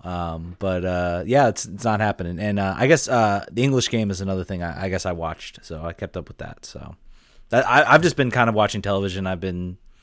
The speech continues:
trying to, I guess, stay somewhat active and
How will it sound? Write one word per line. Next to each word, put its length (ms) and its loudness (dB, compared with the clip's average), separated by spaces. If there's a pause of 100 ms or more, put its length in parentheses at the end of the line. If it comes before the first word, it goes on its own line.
(300)
trying 300 2
to, 300 -2
I 100 -2
guess, 220 -2
stay 340 0
somewhat 460 -2
active 560 -4 (720)
and 340 -4